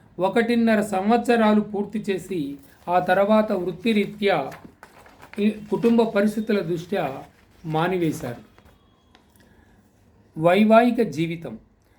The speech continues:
జనగామ వాస్తవ్యులు, చందా యాదగిరి పెద్ద కూతురు అండాలుతో థర్టీయత్ మే నైన్టీన్ ఫిఫ్టీ సిక్స్లో వివాహము జరిగినది. వీరికి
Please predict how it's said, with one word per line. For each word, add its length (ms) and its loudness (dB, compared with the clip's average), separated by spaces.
జనగామ 480 6
వాస్తవ్యులు, 1000 2
చందా 340 4
యాదగిరి 520 2
పెద్ద 300 -2
కూతురు 680 -4
అండాలుతో 800 4
థర్టీయత్ 500 4
మే 320 4
నైన్టీన్ 460 2
ఫిఫ్టీ 380 0
సిక్స్లో 1200 -2
వివాహము 600 2
జరిగినది. 600 -2
వీరికి 720 0